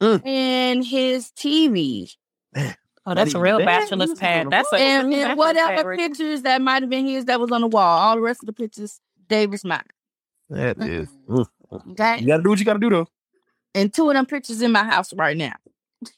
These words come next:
Speaker 1: Mm.
Speaker 2: That was mine when I went, and they still mine now. So, you know, it was just like, I left. I got on that road and I got back to Florida. So I'm back here in Florida about a month, and my aunt calls me screaming, "Turn the news on, turn the news on." I'm like, "What?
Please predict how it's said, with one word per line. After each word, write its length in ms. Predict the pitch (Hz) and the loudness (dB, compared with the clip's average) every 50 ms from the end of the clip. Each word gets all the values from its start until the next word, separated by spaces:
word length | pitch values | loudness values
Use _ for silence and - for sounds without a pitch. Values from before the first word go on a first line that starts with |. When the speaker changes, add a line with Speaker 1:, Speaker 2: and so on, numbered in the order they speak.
| - | -2
Speaker 1:
Mm. 320 | 359 202 185 165 269 269 - _ _ _ _ - 277 - | 0 2 2 2 2 2 0 _ _ _ _ -20 -6 -2
Speaker 2:
That 180 | 202 226 214 196 | 0 2 2 2
was 100 | 220 214 | 0 0
mine 440 | 269 269 247 226 202 180 185 202 202 | 2 2 2 2 2 0 -2 -2 -2
when 120 | 202 196 | -2 0
I 120 | 196 202 220 | 0 0 2
went, 300 | 226 214 196 196 202 202 | 2 0 0 0 0 0
and 80 | 202 190 | 0 0
they 100 | 190 202 | 0 -2
still 280 | - - 190 185 180 185 | -2 -2 0 0 0 2
mine 300 | 180 170 165 170 180 190 | 0 0 0 0 0 -2
now. 100 | 165 - - _ _ _ _ _ - | -4 -6 -8 _ _ _ _ _ -18
So, 520 | - - 294 247 214 196 185 185 180 180 - _ _ _ _ _ - | -10 -2 0 2 2 2 2 -2 -4 -8 -14 _ _ _ _ _ -2
you 200 | 254 294 330 294 | 0 2 4 4
know, 320 | 262 214 202 202 214 214 - - | 4 4 6 4 4 2 0 0
it 100 | 247 262 | 0 0
was 220 | 269 269 240 214 | 0 -2 -4 -2
just 440 | 240 254 247 240 240 233 - - - | -2 0 0 0 -2 -4 -6 -6 -2
like, 280 | 226 202 196 190 190 185 - | 0 2 2 2 0 -2 -2
I 140 | 185 202 208 | -2 0 2
left. 320 | 226 269 220 180 170 - _ _ _ - | 2 2 0 0 -4 -8 _ _ _ -6
I 100 | 175 185 | -4 -2
got 200 | 185 190 202 208 | 0 2 2 2
on 120 | 220 233 | 2 2
that 140 | 226 220 220 | 2 2 2
road 260 | 226 226 226 226 220 | 2 2 2 2 2
and 100 | 214 185 | 0 0
I 80 | 175 180 | -2 0
got 200 | 185 180 165 147 | 0 0 0 -2
back 140 | 160 151 151 | -4 -10 -10
to 60 | 160 | -8
Florida. 360 | - 226 208 190 170 156 175 | -4 -2 0 0 0 0 -2
So 180 | - - 170 156 | -2 0 2 2
I'm 160 | 165 185 196 | 2 2 2
back 240 | 190 202 214 233 - | 2 0 0 0 -2
here 400 | - 269 247 240 233 233 233 233 - | -4 -2 0 2 2 2 2 0 -2
in 180 | - 240 262 247 | -2 -2 -2 -2
Florida 400 | - - 254 240 240 233 226 226 | -2 0 2 2 4 4 2 2
about 260 | 214 196 208 202 202 | 2 2 2 2 0
a 60 | 190 190 | 0 -4
month, 340 | 190 202 208 214 214 220 - | -4 -4 -2 -2 -2 -2 -2
and 100 | 196 175 | -2 0
my 100 | 170 156 - - | 0 -2 -2 0
aunt 220 | 208 214 196 - _ _ | -2 -2 -2 -2 _ _
calls 460 | - - 233 233 233 220 220 214 - | -16 -8 -2 0 2 4 2 2 0
me 180 | 180 160 147 139 | -4 -10 -12 -12
screaming, 720 | - - - - - 233 277 302 294 269 226 185 156 156 | -14 -18 -18 -6 -2 0 2 4 4 4 2 2 -2 -6
"Turn 280 | - - - 349 349 339 | -6 -2 0 0 0 0
the 80 | 330 339 | 0 0
news 280 | 349 339 330 320 302 | 2 2 2 2 2
on, 180 | 302 285 269 262 | 2 0 0 0
turn 160 | 320 330 320 | 0 0 0
the 80 | 320 302 | 0 0
news 260 | 320 330 330 311 285 | 0 0 0 0 0
on." 180 | 277 277 277 | 0 0 0
I'm 120 | 294 320 320 | 0 0 0
like, 240 | 302 294 285 269 254 | 0 0 0 0 -4
"What? 440 | 269 294 247 190 180 156 254 208 | -4 0 0 2 2 0 -2 -6